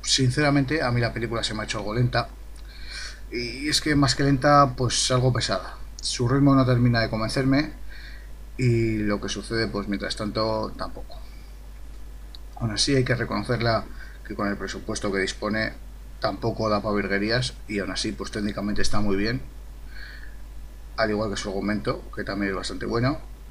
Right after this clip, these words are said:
y mención especial, como he dicho antes, a las actuaciones de todo el reparto, que son bastante notables.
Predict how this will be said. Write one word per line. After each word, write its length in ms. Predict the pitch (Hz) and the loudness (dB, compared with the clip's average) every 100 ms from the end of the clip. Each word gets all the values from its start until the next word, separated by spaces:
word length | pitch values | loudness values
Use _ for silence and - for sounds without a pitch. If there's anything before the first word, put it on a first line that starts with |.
| - - | -14 -6
y 240 | 117 110 | -2 -2
mención 300 | 104 101 113 | -2 -4 -6
especial, 340 | 110 113 120 104 | -4 -4 -4 -4
como 200 | 101 101 | -2 -2
he 40 | |
dicho 200 | 104 107 | -2 -2
antes, 360 | 101 117 120 107 | -2 0 0 0
a 60 | |
las 120 | 95 | -2
actuaciones 480 | 101 - 90 101 104 | -6 -6 -8 -4 -2
de 60 | 95 | -2
todo 160 | 98 | -4
el 60 | 95 | -4
reparto, 440 | 92 101 - 113 | -2 -2 0 -4
que 100 | 104 | -4
son 320 | - 107 110 95 | -4 -2 -2 -2
bastante 380 | - 104 101 | -2 -4 -4
notables. 560 | 101 - - - - | -4 -4 -10 -10 -10